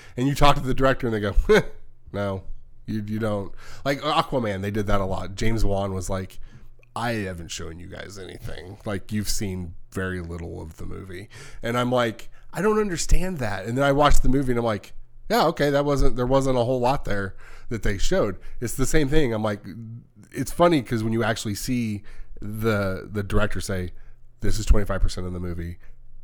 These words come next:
cut into, like, partly," and it's not even all twenty-five percent. They just took bits and pieces of the twenty-five percent and turned it into a trailer. And you're like,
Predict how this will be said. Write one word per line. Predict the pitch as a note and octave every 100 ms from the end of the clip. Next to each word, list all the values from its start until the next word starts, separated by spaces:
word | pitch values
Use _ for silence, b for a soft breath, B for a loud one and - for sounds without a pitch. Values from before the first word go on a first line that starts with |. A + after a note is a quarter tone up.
| -
cut | - F#2+
into, | F#2 F2 - - G2+
like, | G2+ - -
partly," | - A2+ F2+ F#2 B B B
and | G3
it's | -
not | A3+
even | A3 G#3
all | G3
twenty-five | - F#3+ E3+ D3 B2
percent. | A#2 - A2 - b b b
They | B2+
just | C3 A#2 -
took | D#3 C#3 - - _ _ B2 A#2+
bits | C3 B2+
and |
pieces | B2+ A#2+ A#2+
of |
the | A2
twenty-five | - A2+ G#2+
percent | G2+ B2
and | G2+ G#2
turned | A2
it | G#2+
into | F#2+
a |
trailer. | D3+ C#3+
And | A2
you're |
like, | G#2 F#2+